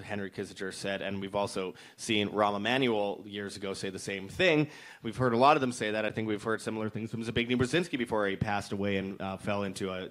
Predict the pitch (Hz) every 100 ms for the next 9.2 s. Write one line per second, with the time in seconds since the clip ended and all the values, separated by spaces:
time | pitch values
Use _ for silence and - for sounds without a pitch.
0 | - 92 90 98 - 95 - 92 92 95
1 | 92 123 123 - - - - 147 151 147
2 | 170 185 139 127 123 123 135 135 131 127
3 | 131 120 117 120 113 110 107 120 160 123
4 | 107 107 113 110 107 123 - - 175 165
5 | 135 127 131 123 127 123 117 113 113 107
6 | 107 123 120 110 113 117 113 113 107 107
7 | 101 101 101 - 98 101 101 90 101 101
8 | 101 92 90 107 104 98 98 139 151 143
9 | 131